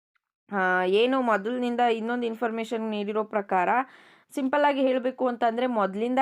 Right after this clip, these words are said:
ಯಾರಿಗೆ, ಆ, ಅಕ್ಕಿ ಹಣ ಬರ್ತಿತ್ತು, so ನ್ಯಾಚುರಲ್ ಆಗಿ ಯಾವುದೇ ರೀತಿ ರಿಸ್ಕ್ ಇಲ್ದಲೆ ಯಾರಿಗೆ ಈ ಒಂದು ಅಕ್ಕಿ ಹಣ ಬರ್ತಿತ್ತು, so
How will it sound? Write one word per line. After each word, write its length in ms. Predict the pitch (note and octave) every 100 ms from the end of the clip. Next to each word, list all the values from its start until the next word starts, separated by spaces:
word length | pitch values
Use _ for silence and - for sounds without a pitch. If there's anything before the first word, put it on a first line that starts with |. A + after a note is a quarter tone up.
| C4+
ಯಾರಿಗೆ, 760 | A#3+ G3+ F#3+ A3+ C4 A#3+ C4+
ಆ, 420 | B3+ A3+ G#3 G3+ G3+
ಅಕ್ಕಿ 320 | G3+ B3+ C4
ಹಣ 100 | B3 B3
ಬರ್ತಿತ್ತು, 460 | G#3+ G3+ A#3+ G3+
so 140 | A#3 A#3
ನ್ಯಾಚುರಲ್ 540 | G#3 G3+ G#3 A3+ A3+
ಆಗಿ 240 | A3 A3+
ಯಾವುದೇ 300 | A3+ G3 G3
ರೀತಿ 260 | G#3 G#3+ A3
ರಿಸ್ಕ್ 380 | G#3 G3+ - -
ಇಲ್ದಲೆ 380 | A#3 A3 A3 A3
ಯಾರಿಗೆ 580 | G3 F#3+ G3+ A3 G3+
ಈ 40 | G3
ಒಂದು 280 | G3 G3 G3+
ಅಕ್ಕಿ 340 | F#3 - G#3+
ಹಣ 140 | G3+
ಬರ್ತಿತ್ತು, 720 | G3+ F#3+ F#3+ - A3 - G#3 C4 - - - _
so 60 | -